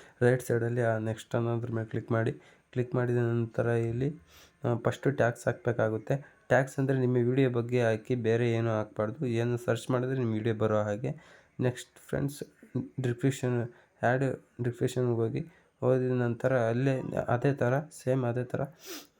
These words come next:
ಆ, ಸರ್ಚ್ ಮಾಡಿ. ನಾನು ಸುಮ್ಮನೆ ಕಾಪಿ ಮಾಡ್ತಾಯಿದ್ದೀನಿ, ನೀವೇ ಕಾಪಿ ಮಾಡೋ ಹಂಗಿದ್ರೆ ನಿಮ್ಗೆ ತೋರ್ಸೋಕ್ಕೋಸ್ಕರ, ಆ, ನೀವು ಕಾಪಿ ಮಾಡಿ ಹಾಕ್ಕೋಬೋದು. ನೀವೇನು ವಿಡಿಯೋ ಮಾಡಿರ್ತೀರೋ ಅದ್ರ ಬಗ್ಗೆ ಇರಬೇಕು ಫ್ರೆಂಡ್ಸ್, ಬೇರೆ ಏನೂ ಇರಬಾರ್ದು.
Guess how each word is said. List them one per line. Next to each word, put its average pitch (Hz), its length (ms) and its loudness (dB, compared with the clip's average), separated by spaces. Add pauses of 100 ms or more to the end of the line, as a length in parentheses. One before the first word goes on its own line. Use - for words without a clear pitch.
(100)
ಆ, 120 260 2
ಸರ್ಚ್ - 360 -2
ಮಾಡಿ. 123 440 0 (340)
ನಾನು 113 520 0
ಸುಮ್ಮನೆ 120 320 -4
ಕಾಪಿ 117 320 0
ಮಾಡ್ತಾಯಿದ್ದೀನಿ, 117 560 -2
ನೀವೇ 113 280 0
ಕಾಪಿ 107 320 -2
ಮಾಡೋ 107 220 0
ಹಂಗಿದ್ರೆ 107 400 -2
ನಿಮ್ಗೆ 107 220 -4
ತೋರ್ಸೋಕ್ಕೋಸ್ಕರ, 110 680 -6 (680)
ಆ, 110 260 -2 (360)
ನೀವು 127 200 2
ಕಾಪಿ 117 300 -2
ಮಾಡಿ 113 240 0
ಹಾಕ್ಕೋಬೋದು. 107 520 -2 (1040)
ನೀವೇನು 135 320 8
ವಿಡಿಯೋ 135 200 6
ಮಾಡಿರ್ತೀರೋ 131 520 4
ಅದ್ರ 117 160 2
ಬಗ್ಗೆ 117 260 2
ಇರಬೇಕು 113 300 -2
ಫ್ರೆಂಡ್ಸ್, 127 320 -4
ಬೇರೆ 113 300 2
ಏನೂ 107 240 -2
ಇರಬಾರ್ದು. 104 400 -4